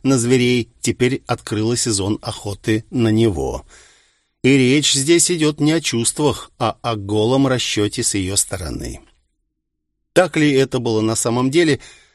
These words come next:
или Олег нашёл себе оправдание, чтобы отделаться от надоевшей спутницы, но по факту, едва вселившись в гостиницу, он сразу сделал стойку на пару молодых трактирных служанок –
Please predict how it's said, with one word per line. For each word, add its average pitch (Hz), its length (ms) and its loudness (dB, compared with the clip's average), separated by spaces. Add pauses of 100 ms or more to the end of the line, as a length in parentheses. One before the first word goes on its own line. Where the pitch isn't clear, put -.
(220)
или 170 200 4
Олег 113 360 2
нашёл 110 340 0
себе 107 260 0
оправдание, 156 720 2
чтобы 151 340 0
отделаться 135 800 0
от - 240 -4
надоевшей 120 600 0
спутницы, 113 680 0
но 135 240 2
по 113 200 0
факту, - 440 -2
едва 113 480 0
вселившись 113 640 -2
в 101 120 -6
гостиницу, 156 800 0
он 175 240 2
сразу 123 460 0
сделал 107 480 0
стойку 127 480 0
на 107 160 0
пару 117 280 0
молодых 104 500 0
трактирных 104 640 -2
служанок – 95 840 -2